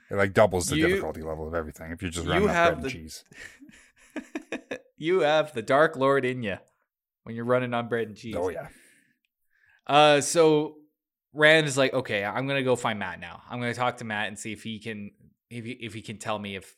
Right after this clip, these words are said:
Speaker 2: he's had the dream as well." So he runs outside and he just runs to the crowded street. And the first thing he notices is just how packed full of people it is.
Speaker 1: Well, yeah, it is a very crowded street.
Speaker 2: Yeah, he's just, well, they've never been to a city before.
Speaker 1: Yeah, it's, like, more people than
Speaker 2: And
Speaker 1: he's ever
Speaker 2: just
Speaker 1: seen.
Speaker 2: bef-,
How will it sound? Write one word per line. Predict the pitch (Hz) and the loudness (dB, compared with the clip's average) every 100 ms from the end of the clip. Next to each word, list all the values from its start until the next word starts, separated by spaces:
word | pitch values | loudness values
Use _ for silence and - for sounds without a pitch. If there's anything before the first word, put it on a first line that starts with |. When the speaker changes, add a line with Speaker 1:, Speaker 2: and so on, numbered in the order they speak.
| _ | _
Speaker 2:
he's | - 110 101 | -14 -12 -6
had | 101 | -8
the | 95 | -8
dream | 95 98 92 | -12 -14 -14
as | 92 | -12
well." | 95 92 - _ _ _ | -12 -12 -14 _ _ _
So | - | -4
he | 135 | 0
runs | 139 135 | 0 0
outside | 135 131 120 110 107 - _ _ - | -2 0 0 2 -2 -8 _ _ -6
and | 120 113 104 | -2 0 -2
he | 104 117 | -6 -6
just | 120 101 | -6 -2
runs | 131 127 - | 0 -2 -6
to | 127 | -12
the | 117 | -10
crowded | - 113 110 101 | -4 -2 -2 -8
street. | - 127 107 104 _ _ - | -8 -6 -6 -8 _ _ -12
And | 113 107 101 - _ - _ - | -10 -10 -14 -20 _ -20 _ -18
the | - | -2
first | 196 190 | 2 2
thing | 190 147 | 0 -2
he | 147 | -4
notices | 113 113 139 165 170 127 | -2 -2 -2 -4 -6 -8
is | - | -8
just | 143 117 - | -6 -6 -4
how | 120 107 - _ - | -6 -6 -10 _ -4
packed | - 123 113 | 4 4 4
full | - 117 98 | -2 -8 -8
of | - | -8
people | 107 101 82 | -12 -10 -12
it | 53 | -6
is. | - | 0
Speaker 1:
Well, | 104 | 4
yeah, | 90 | 4
it | 98 | 2
is | 98 | 0
a | |
very | 87 87 95 90 80 | 0 2 2 2 -2
crowded | 92 80 80 | -2 -2 -4
street. | 76 - 76 71 _ _ _ _ _ _ _ _ - | -8 -8 -12 -16 _ _ _ _ _ _ _ _ -12
Speaker 2:
Yeah, | 113 95 - | -8 -8 -10
he's | 110 110 | -14 -12
just, | 117 101 | -10 -12
well, | 107 123 127 | -2 2 2
they've | 131 | 2
never | 135 143 | 2 2
been | 135 | 2
to | 127 | -4
a | 101 | -6
city | - 139 101 | -4 -4 -4
before. | 90 - - - | -10 -14 -12 0
Speaker 1:
Yeah, | 104 | 2
it's, | 90 | 2
like, | 101 | 2
more | 104 98 | 2 0
people | 104 95 | 0 0
than | 95 | 2
Speaker 2:
And | |
Speaker 1:
he's | 95 | 2
ever | 90 | 2
Speaker 2:
just | 120 170 | 2 2
Speaker 1:
seen. | 185 | 0
Speaker 2:
bef-, | - | -4